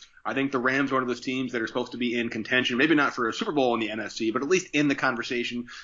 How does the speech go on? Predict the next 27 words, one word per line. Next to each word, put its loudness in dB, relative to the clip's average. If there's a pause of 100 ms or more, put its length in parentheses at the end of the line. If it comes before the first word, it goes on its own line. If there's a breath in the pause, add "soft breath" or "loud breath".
for -2
one 0
of 0
the 0
last 0
four -2
or -2
five 0
teams -4
in -6
the -10
playoffs. 0
And -10 (600)
if -12
they 4
can 0
come -2
in 0
here -4 (400 loud breath)
and -8
take 0
care -2
of -4
business -6
against -6
the -10
Rams, -8